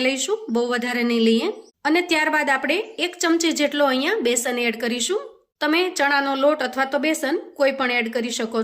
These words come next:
છો. અને ત્યારબાદ આપણે એડ કરીશું એક આખી કટોરી ભરી અને દહીં.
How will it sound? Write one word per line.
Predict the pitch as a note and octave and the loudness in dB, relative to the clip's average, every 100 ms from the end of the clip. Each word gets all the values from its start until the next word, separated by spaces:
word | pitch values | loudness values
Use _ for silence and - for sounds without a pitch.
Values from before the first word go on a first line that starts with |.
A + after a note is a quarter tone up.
| A3+ | -2
છો. | F#4+ - - - | -4 -6 -14 -4
અને | D#4+ F4 | 0 2
ત્યારબાદ | D#4+ D4 C4+ C#4 B3+ C#4+ | 2 0 2 0 0 -2
આપણે | - C#4+ C4+ | 0 0 0
એડ | C4+ | 0
કરીશું | C#4 C4+ B3+ F4 A4 - - - D#4 | -2 -2 -2 -2 -4 -8 -20 -10 -8
એક | D#4+ - C4+ | -8 -6 -6
આખી | - F#4+ F#4+ | -2 -4 -2
કટોરી | D#4+ D#4+ D4+ B3+ | 0 2 2 0
ભરી | C#4 C4+ A#3+ | 0 0 0
અને | C#4 D#4+ | 0 0
દહીં. | A3+ G#3 | 0 -2